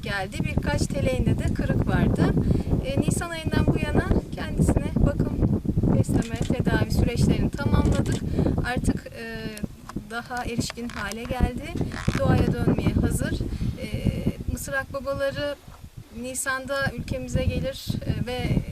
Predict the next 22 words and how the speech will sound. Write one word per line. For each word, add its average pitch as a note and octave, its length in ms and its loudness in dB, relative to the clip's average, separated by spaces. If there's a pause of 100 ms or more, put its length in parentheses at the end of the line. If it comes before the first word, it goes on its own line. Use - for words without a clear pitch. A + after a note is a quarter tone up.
(180)
işte A3+ 280 -6
bu A3 60 -6
ayın A3 320 -8
sonuna G#3+ 440 -6
doğru, G3 440 -4 (420)
e, G3 180 -8
ya F#3 140 -2
da A#3+ 200 -6
işte A3+ 220 -8 (120)
bir, - 120 -2
e, - 420 2 (600)
bir, - 220 4 (340)
bir - 180 6
ay - 60 4
içerisinde A3 800 -2 (160)
yeniden B3 360 -2
Afrika'ya, A#3+ 640 -6 (460)
e, A3+ 200 -6
kışlamak C4 480 -2
için F4+ 280 -10
geri C4+ 220 -6
dönerler. A#3+ 460 -6